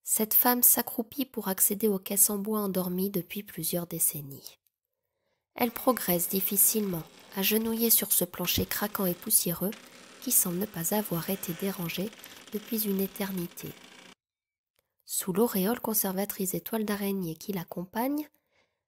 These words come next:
elle se demande par quoi et où commencer.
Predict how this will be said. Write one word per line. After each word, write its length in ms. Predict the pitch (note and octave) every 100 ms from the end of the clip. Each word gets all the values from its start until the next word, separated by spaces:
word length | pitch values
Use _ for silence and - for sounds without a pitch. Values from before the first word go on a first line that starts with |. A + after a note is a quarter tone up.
| _
elle 140 | B3 A#3+
se 160 | -
demande 500 | A3+ A3 A#3 C4 B3
par 300 | - G#3 -
quoi 340 | - - A#3+ G#3+
et 140 | G3
où 160 | G#3 G#3+
commencer. 680 | - F#3+ E3+ - - D#3+